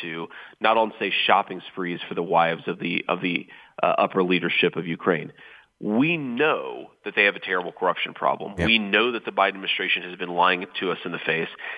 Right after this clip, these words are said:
Speaker 1: and this just gets worse and worse the more that we learn about it. So at the very least, even if you're pro sending more weapons and money to Ukraine,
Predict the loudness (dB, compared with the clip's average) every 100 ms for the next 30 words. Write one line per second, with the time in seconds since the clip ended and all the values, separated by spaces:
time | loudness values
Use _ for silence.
0 | -6 0 2 2 -2 -4 -10 -8 -8 -8
1 | -2 0 0 -4 -6 0 0 0 -4 -8
2 | -2 -2 -2 -4 -6 0 2 2 0 -2
3 | -4 -10 -16 -18 -18 -2 -2 -2 -6 _
4 | -6 -4 -4 -4 -2 -4 -6 -8 -10 -16
5 | -6 -4 -2 -4 -4 -6 -8 -6 -2 -2
6 | -2 -6 -6 -4 -2 0 0 -2 -4 -8
7 | -4 -2 -2 -6 -12 -10 -2 0 0 -6